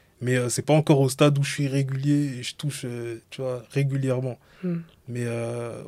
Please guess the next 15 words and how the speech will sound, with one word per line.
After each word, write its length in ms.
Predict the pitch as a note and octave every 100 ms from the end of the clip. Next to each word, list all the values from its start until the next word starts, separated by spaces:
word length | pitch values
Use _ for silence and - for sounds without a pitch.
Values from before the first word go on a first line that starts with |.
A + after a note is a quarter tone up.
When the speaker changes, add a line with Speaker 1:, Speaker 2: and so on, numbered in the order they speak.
| -
Speaker 1:
on 160 | A#2+ C3+
y 60 |
va, 100 | C#3+
on 260 | F#3+ E3+ B2+
essaie 220 | A#2+ -
de 140 | B2 A2+
faire 180 | C3
en 80 | B2+
sorte 200 | - B2+
que 60 | -
ça 120 | A#2+
arrive 160 | A#2 -
très 160 | C#3+
vite, 300 | F3 D#3+ - _ _ -
franchement. 320 | - D3 C#3